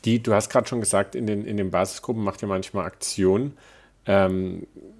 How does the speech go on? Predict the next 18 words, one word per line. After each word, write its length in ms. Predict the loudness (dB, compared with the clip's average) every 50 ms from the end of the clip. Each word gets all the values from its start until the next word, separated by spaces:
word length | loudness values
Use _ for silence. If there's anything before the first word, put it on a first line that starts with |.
| -20 _ _ _ -20 _ _ _ _ -12
was, 300 | -2 2 2 2 2 2 0
was 180 | -2 -2 -2 0
ist 200 | -2 0 0 0
das 100 | 0 0
so? 80 | 0
Ist 140 | -2 -2 -2
natürlich 360 | -2 -2 -2 -2 -4 -4 -2
vermutlich 420 | -2 -2 -2 -2 -2 -4 -6 -6 -6
auch 160 | -6 -6 -6
divers 460 | -4 -4 -2 2 4 2 2 2 0
und 140 | -8 -10 -8
verschieden, 440 | -8 -8 -4 -4 -4 -2 -2 -4 -4
aber 200 | -4 -4 -4 -4
das 180 | -4 -6 -6
ist 140 | -8 -8 -8
vielleicht 300 | -2 0 0 0 0 -4
nochmal 260 | -8 -6 -4 -4 -4
spannend. 580 | -4 -4 0 0 0 0 0 -2 -4 -6 -10